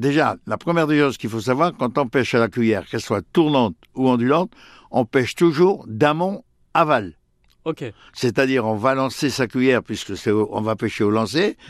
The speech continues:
Speaker 2: Mhm.
Speaker 1: avec une canne qui fait un mètre quatre-vingts, deux mètres, voire deux mètres cinquante. On va lancer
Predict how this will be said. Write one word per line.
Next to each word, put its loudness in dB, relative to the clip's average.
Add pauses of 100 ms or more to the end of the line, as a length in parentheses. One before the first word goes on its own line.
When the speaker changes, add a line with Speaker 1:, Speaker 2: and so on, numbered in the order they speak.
(120)
Speaker 2:
Mhm. -6
Speaker 1:
avec -4
une -4
canne -2
qui -4
fait 4
un 0
mètre -2
quatre-vingts, 0
deux -2
mètres, 0
voire 0
deux -2
mètres -2
cinquante. 0 (340)
On 0
va 2
lancer 0